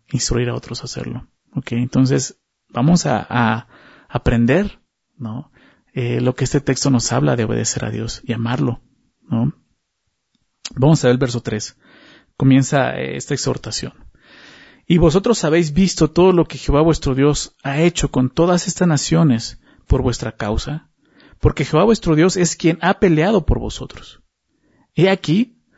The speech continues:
os he repartido por suerte en herencia para vuestras tribus estas naciones,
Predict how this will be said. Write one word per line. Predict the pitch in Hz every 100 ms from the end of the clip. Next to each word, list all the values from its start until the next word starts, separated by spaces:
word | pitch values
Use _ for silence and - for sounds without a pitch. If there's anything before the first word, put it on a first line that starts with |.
| _ -
os | 147 -
he |
repartido | 175 208 175 147 160 175
por | 160 139
suerte | - 143 143 160
en |
herencia | 135 135 143 156 -
para | 127
vuestras | 123 123 123
tribus | - 135 156 214 - _ - -
estas | - 139 156
naciones, | 151 - 180 180 131 -